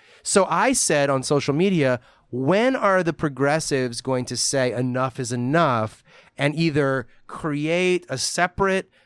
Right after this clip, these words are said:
church structure that's separate from the General Conference or leave the church altogether?" But people keep saying, like, "I'm gonna stay and make change from within,"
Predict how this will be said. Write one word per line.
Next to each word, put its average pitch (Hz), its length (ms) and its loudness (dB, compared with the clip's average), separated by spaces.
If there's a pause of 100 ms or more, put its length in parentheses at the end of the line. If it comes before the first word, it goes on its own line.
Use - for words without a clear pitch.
(140)
church 185 300 0
structure 226 840 -4 (300)
that's 151 180 -2
separate - 460 -2
from 180 120 -6
the 180 60 0
General 175 260 -2
Conference 185 600 0 (120)
or 127 440 2 (240)
leave 175 460 -2
the 240 60 -6
church 208 280 0
altogether?" 190 800 0 (360)
But 165 120 -6
people 214 240 0
keep 202 200 -6
saying, 202 340 2
like, 131 200 0
"I'm 135 120 0
gonna 170 160 0
stay 156 420 2
and 127 100 0
make 117 160 0
change 143 360 0
from 143 100 -2
within," 131 600 -2